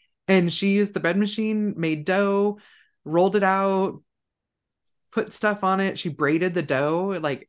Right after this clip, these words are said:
it was beautiful and they were delicious. And,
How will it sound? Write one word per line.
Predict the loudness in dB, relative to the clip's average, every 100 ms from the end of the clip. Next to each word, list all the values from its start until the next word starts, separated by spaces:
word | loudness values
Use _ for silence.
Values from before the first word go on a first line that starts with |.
| _
it | -4
was | -4
beautiful | 0 2 2 2 0
and | 0
they | 0
were | -2
delicious. | -2 -2 -2 -2 -6 -8 -12 -6
And, | 0 2 2 0 -2